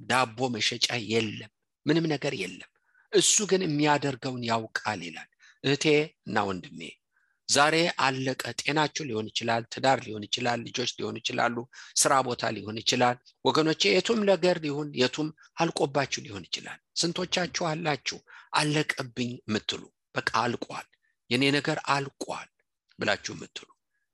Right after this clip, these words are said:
ነገር ግን እህቶቼና ወንድሞቼ ባለቀ ነገራችን መካከል ቁሞ የሚያደርገውን ያውቃል የሚባል ጌታ አለ። የሚያደርገውን ያውቃል።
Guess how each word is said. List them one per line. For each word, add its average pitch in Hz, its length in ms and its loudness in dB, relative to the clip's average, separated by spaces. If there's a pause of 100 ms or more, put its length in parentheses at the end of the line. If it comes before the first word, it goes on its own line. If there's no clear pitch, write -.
(140)
ነገር - 220 4
ግን 233 180 2
እህቶቼና 170 560 0
ወንድሞቼ 156 420 -2 (440)
ባለቀ 190 480 4 (100)
ነገራችን 156 640 0
መካከል 131 520 -4
ቁሞ 190 200 2 (600)
የሚያደርገውን 120 720 0
ያውቃል 95 680 -4
የሚባል - 500 -6
ጌታ - 280 -10
አለ። - 180 -6 (520)
የሚያደርገውን 107 680 -2
ያውቃል። - 420 -12